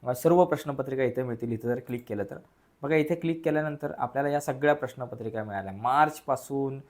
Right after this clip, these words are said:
सप्टेंबर, नोव्हेंबर सगळ्या. आता मी समजा मार्च दोन हजार वीसवर क्लिक केलं तर मला इथं दोन, दोन हजार वीसची प्रश्नपत्रिका मिळेल. ओके, आता समजा मला या ठिकाणी, अ, हे, इथून ही डाउनलोड करू शकता तुम्ही, या सगळ्या प्रश्नपत्रिका तुम्ही डाउनलोड करू शकताय. आता इंग्लिशच्या नोट्स हव्या असतील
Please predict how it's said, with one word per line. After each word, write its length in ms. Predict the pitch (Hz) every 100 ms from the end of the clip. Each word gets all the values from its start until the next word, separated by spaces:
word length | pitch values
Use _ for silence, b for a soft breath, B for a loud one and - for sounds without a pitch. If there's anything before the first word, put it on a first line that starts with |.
| b b -
सप्टेंबर, 520 | 110 - 135 131 131
नोव्हेंबर 320 | 120 120 139
सगळ्या. 260 | 151 139 113
आता 140 | 127
मी 140 | 135
समजा 240 | 156 151 156
मार्च 320 | 151 147 151
दोन 140 | 151
हजार 180 | 139 135
वीसवर 340 | 135 139 139 143
क्लिक 240 | 135 135 -
केलं 160 | 131 - b b b 147
तर 60 |
मला 180 | 147 160
इथं 220 | 151 156
दोन, 180 | 156 156 156 -
दोन 240 | 135 147
हजार 160 | 131 127
वीसची 300 | 131 131 139
प्रश्नपत्रिका 680 | 131 - 127 117 117 120 143
मिळेल. 240 | 139 92 -
ओके, 440 | 143 196 - - - _
आता 280 | 147 151 202
समजा 360 | 208 185 185 190
मला 460 | 185 185 190 - - -
या 140 | 160 165
ठिकाणी, 580 | 165 160 165 170 170 -
अ, 320 | 151 147 147
हे, 220 | 143 151 143
इथून 220 | 147 165
ही 100 | 170
डाउनलोड 360 | 170 160 151
करू 200 | 139 127
शकता 300 | 120 120 -
तुम्ही, 300 | 107 110 98
या 80 | 123
सगळ्या 320 | 131 135 151
प्रश्नपत्रिका 640 | 156 147 147 147 135 135 139
तुम्ही 220 | 127 135
डाउनलोड 300 | 120 120 120
करू 220 | 120 123
शकताय. 320 | 143 151 117 - b b b b
आता 200 | 147 190
इंग्लिशच्या 460 | 190 190 190 196
नोट्स 340 | 185 170 165 139
हव्या 200 | 117 110
असतील 280 | 104 -